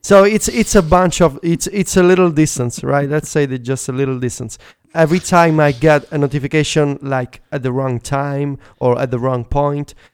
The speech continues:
I cannot find addresses. So this is,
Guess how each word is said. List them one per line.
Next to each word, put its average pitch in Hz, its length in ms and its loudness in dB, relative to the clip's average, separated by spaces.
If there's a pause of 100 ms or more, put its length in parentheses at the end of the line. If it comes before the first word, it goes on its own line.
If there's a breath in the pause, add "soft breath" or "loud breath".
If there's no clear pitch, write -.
(280 soft breath)
I 151 100 2
cannot 156 320 0
find 147 500 -2
addresses. 143 840 -6
So 143 200 -4
this 139 300 -4
is, 170 220 -8